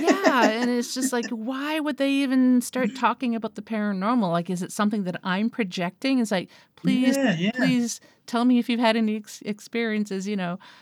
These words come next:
Speaker 2: Yeah.
Speaker 1: But, uh, oh yeah, I laugh every time it happens.
Speaker 2: Yeah. Oh, I love it.
Speaker 1: Yeah.
Speaker 2: I love it. I'm always fascinated. I c-, I can listen to people's paranormal experiences all day long.
Speaker 1: Same. Yeah.
Speaker 2: I love it.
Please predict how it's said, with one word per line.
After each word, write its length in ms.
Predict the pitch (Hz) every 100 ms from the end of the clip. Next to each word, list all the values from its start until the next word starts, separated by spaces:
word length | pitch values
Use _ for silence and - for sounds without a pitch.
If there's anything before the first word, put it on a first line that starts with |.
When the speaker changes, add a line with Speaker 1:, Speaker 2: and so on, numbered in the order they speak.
| -
Speaker 2:
Yeah. 60 | 202
Speaker 1:
But, 160 | 208 202
uh, 280 | 185 175 190 _ 269
oh 80 |
yeah, 160 | 247 208
I 80 | 190
laugh 320 | 196 196 285
every 280 | 202 208 202
time 260 | 185 170
it 80 | 165
happens. 480 | 165 156 160 165 - - _ _ _ _ -
Speaker 2:
Yeah. 360 | 196 196 190 202 _
Oh, 80 | 190
I 160 | 175 165
love 240 | 175 165
it. 160 | 151 151 _ -
Speaker 1:
Yeah. 160 | 185 175
Speaker 2:
I 60 |
love 180 | 156 151
it. 100 | 151 - _ _ _ _ _ _ _ _ _
I'm 180 | 165 190
always 300 | 202 202 180
fascinated. 460 | - 185 - 175 165
I 160 | 190 214
c-, 60 |
I 100 | 196
can 160 | 196 208
listen 240 | 214 220 170
to 100 | 185
people's 580 | 190 180 180 175 156 - _ _ -
paranormal 400 | 185 175 175 165
experiences 500 | 160 170 165 147 160 -
all 180 | 175 170
day 200 | 160 160
long. 280 | 160 147 139
Speaker 1:
Same. 540 | - 196 190 185 185 - _
Yeah. 240 | 185 175 160
Speaker 2:
I 80 |
love 180 | 156 151
it. 160 | 147